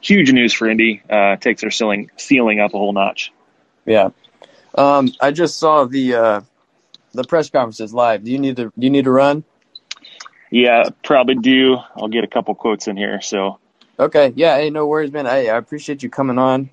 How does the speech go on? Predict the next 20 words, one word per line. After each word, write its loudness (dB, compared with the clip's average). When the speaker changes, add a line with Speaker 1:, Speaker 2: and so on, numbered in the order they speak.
Speaker 2:
Um, 2
we -4
should -8
definitely -2
do -6
this -8
again -2
sometime. -2
I'll 4
join, 2
uh, 4
if -6
we 4
ever, 4
if -2
you, 0
uh, 6
do -2
a 0
pregame, -2